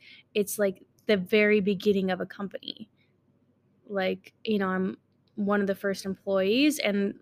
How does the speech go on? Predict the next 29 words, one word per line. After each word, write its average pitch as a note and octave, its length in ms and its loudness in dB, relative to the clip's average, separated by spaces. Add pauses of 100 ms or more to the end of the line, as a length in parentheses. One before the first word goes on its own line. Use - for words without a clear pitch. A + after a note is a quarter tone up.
(140)
like, G3 160 -4
there's G3 160 -4
no G#3 760 4 (460)
ways G#3 280 6
of F#3 120 -2
doing C#4 320 4
things. B3+ 240 2
Like, G3+ 100 0
we're A3 160 2
creating A#3+ 880 0
how G#3+ 380 0
everything's G3 420 -4
doing. C#4 240 2
We're G#3 80 0
creating G#3+ 540 -4
the F#3+ 80 -6
culture. C4 760 -2 (640)
And A3+ 260 2
it's A3+ 120 0
just B3 180 -4
really C#4+ 160 4
fun A#3 340 2
because B3 240 -2
there's A#3 200 0
a A#3 60 -2
huge A#3+ 520 0 (120)
vision G#3 640 0
for A3 220 -2
the G3+ 440 0